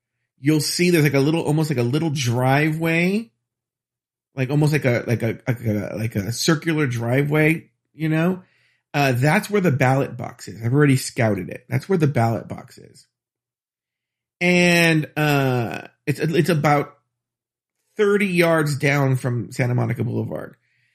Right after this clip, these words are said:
So if we, if, honestly, what we could do would probably be just as effective is to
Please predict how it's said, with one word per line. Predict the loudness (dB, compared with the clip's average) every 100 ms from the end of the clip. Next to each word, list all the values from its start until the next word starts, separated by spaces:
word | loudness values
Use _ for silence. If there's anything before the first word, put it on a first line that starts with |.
| _ _
So | -4 0 4 4 6 4 2 0 _ _ _ _ _ _ _ _ _ _ _ _ _ _ _ _ _ _
if | 0 0
we, | -2 0 0 -2 -10 _
if, | -10 -8 -14 -20 _ -20 -20 -8
honestly, | -2 2 2 2 2
what | 2
we | 2
could | 2 0 0
do | 2 4 4
would | 2
probably | 2 2 4
be | 4
just | 2 0 0
as | -2
effective | -4 -4 -4 -4 -10 -12 -14 -18 _ _ _ _ _ _ _ _ _ _ _ _ _ _ _ _ 0
is | 4 4 6 6 4 2 -2 -10
to | -2 -2 0 0 0 -2 -6